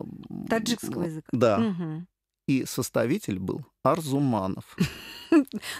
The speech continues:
Speaker 1: Ну вот видите, да, пример действительно погружения в культуру. Ам,
Speaker 2: Вот
Speaker 1: это
Speaker 2: роль
Speaker 1: уника-,
Speaker 2: армян в
Speaker 1: это
Speaker 2: развитии
Speaker 1: уника-,
Speaker 2: лингвистики.
Speaker 1: это у-, мне кажется, не только в развитии лингвистики, но и в развитии общего такого отношения к культуре, потому что как вот специалист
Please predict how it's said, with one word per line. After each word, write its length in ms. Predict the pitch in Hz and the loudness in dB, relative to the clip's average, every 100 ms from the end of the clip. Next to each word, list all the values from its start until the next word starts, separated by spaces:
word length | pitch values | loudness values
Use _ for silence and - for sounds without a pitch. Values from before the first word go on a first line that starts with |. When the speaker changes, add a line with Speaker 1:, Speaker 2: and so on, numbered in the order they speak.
| - | 0
Speaker 1:
Ну 160 | 208 | 4
вот 200 | 208 214 | 4 4
видите, 600 | 214 233 285 254 - 180 175 - - | 2 2 2 2 0 -4 -4 -10 -6
да, 220 | 208 196 190 | 2 2 2
пример 360 | 190 208 254 | 2 4 4
действительно 480 | 226 202 214 226 214 | 2 -4 -2 0 0
погружения 600 | 202 190 190 190 202 202 | 0 0 2 2 4 2
в 100 | 190 | 0
культуру. 680 | - 190 - 180 165 165 175 _ _ - - - - - - - - | -6 -6 -2 0 0 -2 -6 _ _ -20 -18 -14 -12 -10 -8 -8 2
Ам, 440 | 208 214 214 208 - _ - - _ _ | 4 6 4 0 -4 _ -20 -20 _ _
Speaker 2:
Вот 180 | 147 - - | 2 4 8
Speaker 1:
это 0 | |
Speaker 2:
роль 240 | 269 - 311 | 8 8 6
Speaker 1:
уника-, 0 | |
Speaker 2:
армян 640 | 302 311 330 302 311 - | 8 8 8 6 6 4
в 40 | - | 4
Speaker 1:
это 300 | - - - | 2 4 0
Speaker 2:
развитии 40 | 269 | 4
Speaker 1:
уника-, 0 | |
Speaker 2:
лингвистики. 640 | 285 302 120 311 262 - - - - - | 6 6 4 4 4 2 -8 -14 -16 -10
Speaker 1:
это 240 | 240 - 262 | -6 0 0
у-, 100 | - - 185 185 | -2 -8 -12 -8
мне 220 | 233 254 | 0 2
кажется, 300 | 302 294 - | 4 2 4
не 100 | 262 | 4
только 300 | 262 320 269 | 4 2 0
в 60 | 214 | 2
развитии 460 | 220 220 220 208 220 | 2 2 -2 0 2
лингвистики, 640 | 220 226 247 277 - - | 4 4 2 0 -4 2
но 120 | 202 | 4
и 40 | 196 | 4
в 60 | |
развитии 640 | 196 208 208 214 208 214 202 | 4 2 0 -4 0 2 2
общего 380 | 226 - 214 202 | 2 0 0 2
такого 360 | 190 185 202 | 0 2 2
отношения 440 | 202 208 208 220 214 | 2 2 2 2 2
к 40 | |
культуре, 440 | 226 214 294 294 | 0 2 4 4
потому 320 | 247 - 190 196 | 2 0 2 2
что 160 | - | 0
как 220 | 185 190 | 0 0
вот 100 | 190 | 0
специалист 560 | - 190 - 202 202 190 | -6 -4 2 2 2 -2